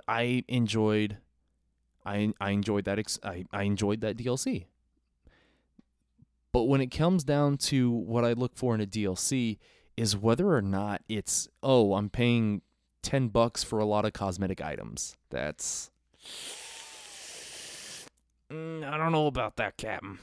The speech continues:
And I think the only time where I've ever been disappointed with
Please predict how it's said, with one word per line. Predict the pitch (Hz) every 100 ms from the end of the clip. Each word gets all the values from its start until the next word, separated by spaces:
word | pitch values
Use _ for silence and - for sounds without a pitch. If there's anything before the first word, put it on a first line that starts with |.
| - - - - - - _ _ _ _ _ _ _ _ _
And | - 123 110 - _ _ _ _ _ _ _ _ _ _ -
I | -
think | 113 135 131 -
the | 120 110
only | 117 123 127
time | 127 120 113
where | 107
I've | 104 104
ever | 107 104 107
been | 104 101
disappointed | 101 98 107 - 95 95 98 104 - 104 -
with | 107 92